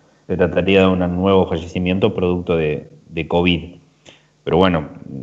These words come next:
por una cuestión de respeto a la actividad que están haciendo los profesionales médicos, recién me comuniqué con el doctor Barca y pregunté,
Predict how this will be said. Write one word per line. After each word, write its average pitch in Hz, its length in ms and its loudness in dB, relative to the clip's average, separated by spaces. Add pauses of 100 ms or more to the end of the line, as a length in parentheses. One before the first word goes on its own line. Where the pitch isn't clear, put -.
(160)
por 82 140 -4
una 90 80 0
cuestión 92 300 0
de 90 100 4
respeto 98 840 0
a 87 100 0
la 85 100 -2
actividad 85 1200 2
que - 80 -10
están 92 180 -4
haciendo 92 300 -4
los 82 100 -6
profesionales 90 560 -6
médicos, 98 420 2
recién 90 300 -6
me 87 140 -6
comuniqué 87 400 -4
con 85 160 -2
el 82 80 -2
doctor 80 340 0
Barca 92 380 4
y 90 120 0
pregunté, 85 960 -2